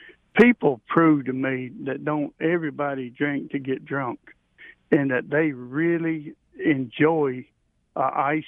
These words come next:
cold beer every once in a while while they're, when they're out on the water fishing. So I don't mind social drinking of beer only. I've got zero drunk tolerance and zero liquor tolerance. But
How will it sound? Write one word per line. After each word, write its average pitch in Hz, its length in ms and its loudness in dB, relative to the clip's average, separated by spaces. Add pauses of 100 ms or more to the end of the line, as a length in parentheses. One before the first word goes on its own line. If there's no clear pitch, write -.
cold 143 340 2
beer 147 400 -2
every 139 280 -6
once 135 320 -8
in 135 60 -10
a - 20 -4
while 135 240 2
while 131 180 -2
they're, 135 260 -4
when 139 220 -2
they're 127 240 -2
out 127 240 0
on 131 160 -4
the 127 80 -6
water 123 420 -2
fishing. 160 460 -2 (640)
So 143 180 10
I 196 180 8
don't 190 320 0
mind 143 500 -4 (120)
social 143 460 0
drinking 139 540 -6
of 120 160 -6
beer 131 280 -2
only. 120 400 -8 (480)
I've 143 140 0
got 139 200 0 (120)
zero 165 460 -2
drunk 147 420 -6
tolerance 131 500 -2
and 120 200 -6
zero 135 420 -2 (460)
liquor 151 300 -2
tolerance. 123 560 -2 (680)
But 151 260 6